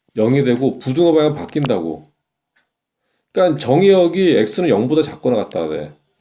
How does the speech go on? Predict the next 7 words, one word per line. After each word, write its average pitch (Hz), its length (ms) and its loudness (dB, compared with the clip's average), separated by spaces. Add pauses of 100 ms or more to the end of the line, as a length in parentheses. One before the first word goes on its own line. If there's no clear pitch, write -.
치역은, 143 640 0
치역은 233 640 2 (880)
그 190 140 -2
영보다 208 280 6
작거나 196 400 -2
같아도, 131 800 -2
그러니까 - 360 -8